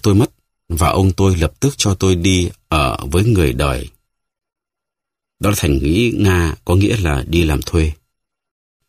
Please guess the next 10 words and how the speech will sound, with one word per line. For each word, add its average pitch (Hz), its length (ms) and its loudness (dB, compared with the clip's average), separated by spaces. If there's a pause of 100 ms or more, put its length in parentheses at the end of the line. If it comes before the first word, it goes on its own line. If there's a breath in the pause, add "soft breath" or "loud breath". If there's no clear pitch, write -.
(280)
Và 92 100 2
học 80 200 0
việc 82 280 0
ở 65 180 -4
xưởng 64 300 0
vẽ, 76 320 -4 (540)
tôi 110 120 2
đã 117 80 2
đọc 95 240 -2
sách - 240 0